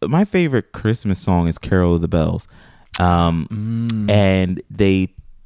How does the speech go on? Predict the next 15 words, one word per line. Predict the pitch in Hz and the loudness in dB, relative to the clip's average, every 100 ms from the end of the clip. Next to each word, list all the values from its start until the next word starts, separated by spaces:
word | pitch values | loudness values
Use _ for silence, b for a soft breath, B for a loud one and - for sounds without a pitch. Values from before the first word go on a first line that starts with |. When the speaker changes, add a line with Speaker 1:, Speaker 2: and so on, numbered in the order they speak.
| - | 0
Speaker 1:
that | 123 - | 0 0
version | 92 107 117 123 120 98 | 0 2 2 0 0 0
in | 92 | -2
the | 85 | -4
song, | - 107 98 95 82 - | -4 0 4 4 2 0
in | 110 101 | 0 2
that | 87 | 2
movie | 127 143 101 92 90 b b _ - | 4 4 2 0 -4 b b _ 2
is | 101 92 85 | 2 2 -2
just | 107 92 | -2 -2
hauntingly | - - 120 117 113 98 87 | -2 0 2 2 0 2 0
beautiful, | 82 92 90 82 85 85 87 b b b b - | 2 4 4 2 -2 -4 -4 b b b b -4
um, | 90 85 82 78 | 0 2 0 -2
because | 95 - 92 | -2 0 2
it's, | 98 - | 0 -2